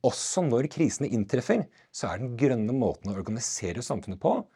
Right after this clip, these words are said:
et mer robust samfunn, er også den beste modus-, medisinen. Og jeg pleier også å si at noen av oss blir litt sånn deprimerte innimellom og tenker at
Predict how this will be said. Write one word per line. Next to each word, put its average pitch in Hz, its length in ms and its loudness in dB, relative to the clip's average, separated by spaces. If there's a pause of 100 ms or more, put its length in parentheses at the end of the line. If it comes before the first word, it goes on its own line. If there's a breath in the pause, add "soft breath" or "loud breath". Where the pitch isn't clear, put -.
(340 soft breath)
et - 220 -12
mer 101 260 4
robust 135 320 2
samfunn, 165 380 0 (100)
er - 120 -6 (100)
også - 400 -4
den 127 100 -2
beste 110 240 -8
modus-, 90 320 -8
medisinen. 80 460 -10 (460 soft breath)
Og 110 80 -2
jeg 143 120 2
pleier 127 200 6
også 143 120 -4
å - 60 -4
si 120 140 0
at 127 100 -4 (180)
noen 131 380 6
av 196 140 6
oss 190 180 -4
blir 95 320 2
litt 113 160 0
sånn 104 180 -2
deprimerte 98 540 -4
innimellom 90 300 -6
og - 40 -8
tenker - 280 -6
at - 80 -20